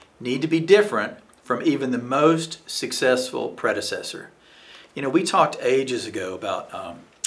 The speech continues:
Marshall, uh, Goldsmith's book, What Got You Here Won't Get You There. And I believe that. If you look at construction companies of today, twenty twenty-five, and you compare them to,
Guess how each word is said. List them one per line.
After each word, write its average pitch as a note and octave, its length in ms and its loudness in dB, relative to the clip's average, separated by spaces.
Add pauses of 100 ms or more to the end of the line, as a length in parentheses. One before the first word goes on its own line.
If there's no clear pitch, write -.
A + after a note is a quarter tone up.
Marshall, A2+ 540 -6
uh, F#2 80 -8
Goldsmith's G2+ 500 -10
book, - 360 -6 (600)
What A#2+ 420 -2 (480)
Got B2+ 360 2
You A#2+ 160 -8
Here G2+ 460 -6
Won't A2 360 -6
Get G#2 340 -6
You G2 140 -12
There. - 440 -12 (420)
And - 180 -6
I C#3 140 2
believe C#3 480 0
that. F#2 280 -6
If C3+ 140 -6
you F#3+ 160 0
look G3+ 240 2
at C#3 160 0 (400)
construction C#3+ 640 0
companies C3 400 -4
of - 140 -4
today, - 480 -10 (800)
twenty C3+ 220 -4
twenty-five, - 680 -6 (460)
and G#2+ 100 -12
you C#3+ 120 -2
compare D3 420 0
them A2+ 340 -2
to, A2 500 0